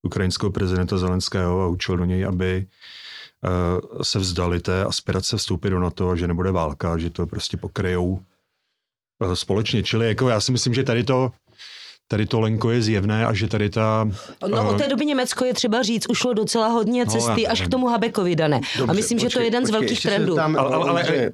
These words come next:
Speaker 3: Ondřej
Speaker 1: počkej,
Speaker 3: si-, ano.
Speaker 1: počkej, já to teda dořeknu. A, ale jakoby tady, tady v podstatě ujel vlak, jo. Jakoby tady už se, ta válka se stala a to, že, jak Lenka správně připomněla, Francouzi podpor-, podporují vojensky Ukrajinu, dává smysl, protože, eh,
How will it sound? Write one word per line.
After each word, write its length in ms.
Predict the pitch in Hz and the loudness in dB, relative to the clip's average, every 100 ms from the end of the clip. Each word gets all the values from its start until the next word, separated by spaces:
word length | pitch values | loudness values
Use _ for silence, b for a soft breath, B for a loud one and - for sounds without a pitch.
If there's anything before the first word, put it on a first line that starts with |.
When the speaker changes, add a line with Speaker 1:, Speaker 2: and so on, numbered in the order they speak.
| - | 0
Speaker 3:
Ondřej 260 | 135 127 | 0 2
Speaker 1:
počkej, 180 | 156 139 | 2 0
Speaker 3:
si-, 60 | - - | -4 -4
ano. 120 | 120 | -2
Speaker 1:
počkej, 140 | 110 | 0
já 80 | 156 | 0
to 60 | 143 | 2
teda 160 | 156 | 0
dořeknu. 480 | 156 143 170 131 110 | 2 2 2 0 2
A, 280 | 135 123 120 B B B B B _ - | 2 2 0 B B B B B _ -2
ale 260 | 120 135 | 2 2
jakoby 280 | 135 127 147 | 2 2 2
tady, 300 | 147 147 160 156 156 - | 2 2 2 -2 -6 -2
tady 160 | 135 | 0
v 80 | 160 | 0
podstatě 340 | - - 143 160 | -2 -2 0 2
ujel 280 | 147 165 | 2 2
vlak, 300 | 151 165 196 | 2 0 0
jo. 160 | 120 90 | 0 2
Jakoby 280 | 92 113 113 | 0 -2 -2
tady 180 | 117 117 | 0 0
už 140 | - | 0
se, 100 | - - | -4 -2
ta 120 | 135 | 0
válka 280 | 120 113 135 | 2 2 0
se 120 | 147 | -2
stala 500 | - 104 92 92 135 - | 0 2 2 2 -2 -2
a 340 | 120 110 107 104 B B B B B - | 2 4 4 2 B B B B B -4
to, 120 | 107 | 0
že, 120 | 107 | 2
jak 160 | 120 - | 2 2
Lenka 220 | 110 110 | 2 0
správně 380 | - 117 107 117 | 2 2 2 2
připomněla, 880 | 110 117 117 117 117 120 120 - | 0 0 2 4 4 4 2 2
Francouzi 460 | - 117 101 117 110 | 0 0 0 0 0
podpor-, 540 | 113 107 - 113 120 | -2 -4 -2 0 0
podporují 400 | 117 - - 127 | -2 -6 -4 -2
vojensky 360 | 110 110 110 - | 0 0 0 -2
Ukrajinu, 360 | 113 113 113 123 | 0 2 2 2
dává 300 | 113 113 127 | 2 2 2
smysl, 320 | 139 - 147 | 0 0 0
protože, 320 | 98 95 101 | -2 -2 -2
eh, 1300 | 101 - _ - - - - - - - 107 104 107 | -2 -6 _ -18 -16 -16 -16 -18 -14 -2 0 2 0